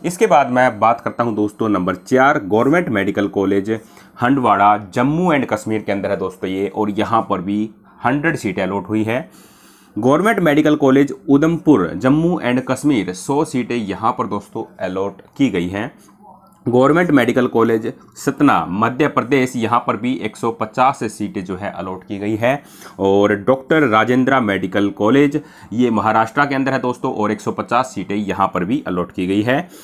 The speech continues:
इसके बाद मैं बात करूँ नागालैंड इंस्टीट्यूट of मेडिकल साइंस, नागालैंड के अंदर ये कॉलेज है, कोहिमा के अंदर, और यहाँ पर भी हंड्रेड सीट अलॉट की गई है।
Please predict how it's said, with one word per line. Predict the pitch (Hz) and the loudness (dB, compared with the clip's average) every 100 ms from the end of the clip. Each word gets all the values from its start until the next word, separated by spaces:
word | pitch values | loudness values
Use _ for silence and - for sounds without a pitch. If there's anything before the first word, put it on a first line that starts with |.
| - | -4
इसके | 143 196 | 0 2
बाद | 170 143 | 2 2
मैं | 135 120 | 2 2
बात | 113 - | 2 0
करूँ | 123 123 | 0 0
नागालैंड | 98 101 120 135 131 139 135 | 2 0 2 0 2 2 0
इंस्टीट्यूट | 120 117 - 120 127 123 | -4 -6 -2 0 0 0
of | 104 101 | -2 0
मेडिकल | 98 95 95 101 | 0 -2 -2 -2
साइंस, | 92 117 131 131 | -2 0 0 -2
नागालैंड | 95 92 95 101 123 | -2 0 0 0 -2
के | 113 | -4
अंदर | 110 110 | -4 -4
ये | 101 | -4
कॉलेज | 98 107 113 | -2 -4 -2
है, | 120 | -4
कोहिमा | - 98 107 120 | -2 -2 0 0
के | 123 | 0
अंदर, | 120 135 151 - - | -2 0 -2 -6 -8
और | 104 107 | -4 -2
यहाँ | 98 104 98 | -2 -2 -2
पर | 95 | -4
भी | 98 113 92 | -6 -6 -6
हंड्रेड | 90 92 98 | -6 -6 -8
सीट | - 90 107 180 | -8 -6 -4 -4
अलॉट | - 101 98 - | -2 0 0 0
की | - 143 101 | 0 2 2
गई | 90 | 0
है। | 87 | -4